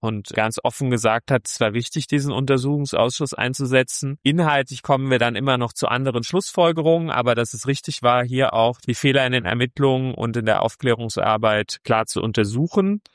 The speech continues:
Für uns war es dann glaube ich, vor allen Dingen die Herausforderung in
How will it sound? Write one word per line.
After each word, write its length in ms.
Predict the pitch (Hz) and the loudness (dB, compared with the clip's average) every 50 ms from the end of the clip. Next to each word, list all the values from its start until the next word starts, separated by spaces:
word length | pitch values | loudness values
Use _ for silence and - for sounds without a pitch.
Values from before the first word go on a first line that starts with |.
| _ _ _ _ | _ _ _ _
Für 120 | _ 151 - | _ -2 0
uns 420 | - 185 214 226 214 - - 143 131 | 0 0 -2 -2 -6 -8 -8 -2 0
war 240 | 143 143 143 143 | 2 2 4 2
es 180 | 151 143 - - | 0 -2 -6 -2
dann 480 | - 135 123 127 139 143 143 139 143 - _ _ _ | 0 0 2 2 0 -4 -6 -8 -10 -12 _ _ _
glaube 320 | - - 135 123 123 123 | -4 0 2 2 2 2
ich, 100 | 123 - | -2 -6
vor 220 | - - 135 - - | -2 -2 0 0 2
allen 240 | 117 120 135 147 | 2 0 0 0
Dingen 320 | 147 143 139 139 135 131 - - - | -2 -2 -2 -4 -6 -8 -10 -10 -6
die 200 | 123 127 131 123 | -4 -2 0 0
Herausforderung 1200 | 120 113 104 113 120 139 143 - - - 151 135 131 127 135 120 123 123 123 123 123 123 123 - _ | 2 2 4 4 4 2 2 -2 -2 0 2 2 2 2 0 0 0 0 0 0 -2 -4 -8 -4 _
in 500 | 127 131 131 131 127 127 123 117 151 | -2 0 0 -2 -2 -4 -4 -6 -8